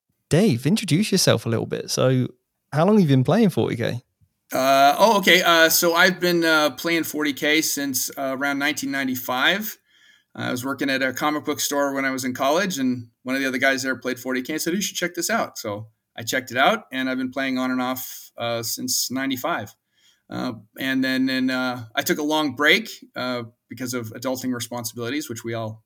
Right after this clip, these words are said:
Speaker 2: know and hate. Uh, and then I got back into it, like I think a lot of people did, uh, during covid, during the lockdown. Everybody was like, "Well, I've, I got all this free time on my hands. I've got that pile of shame off in the corner. I should start building and painting just so I don't go insane."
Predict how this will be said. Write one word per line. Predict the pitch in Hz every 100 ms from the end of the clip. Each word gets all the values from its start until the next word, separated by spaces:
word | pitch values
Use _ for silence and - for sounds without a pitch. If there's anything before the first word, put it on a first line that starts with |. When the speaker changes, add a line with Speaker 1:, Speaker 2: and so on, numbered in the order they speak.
| _
Speaker 2:
know | 117 113 113
and | 110
hate. | 117 160 _ _ - - _ 139
Uh, | 139 139
and | 139 143
then |
I | 139
got | 139 147
back | 151 143 156
into | 147 147
it, | 143 - _ -
like | 135 135
I | 139
think | 151
a | 131
lot | 123 123
of |
people | 131 123 120
did, | 123 123 117 110 -
uh, | 127
during | 120 135 135
covid, | 123 151 - 123
during | 123
the | 123
lockdown. | 135 185 123
Everybody | 117 120
was | 120
like, | 123 120
"Well, | 127
I've, | 123 _ _ -
I |
got | 139
all | 151
this | 143
free | - 143
time | 170 202
on | 151
my | 123
hands. | 120 113 110 - -
I've | 131
got | 214
that | 175 -
pile | 165 170 139
of | 127
shame | 226 320 165
off | 123 120
in |
the | 120
corner. | 123 120
I | 127 185
should | 139
start | - 135 117
building | 127 123
and | 113
painting | 110 254 - 101 95
just | 175 -
so |
I | 131
don't | 120
go | 123 120
insane." | 110 196 214 104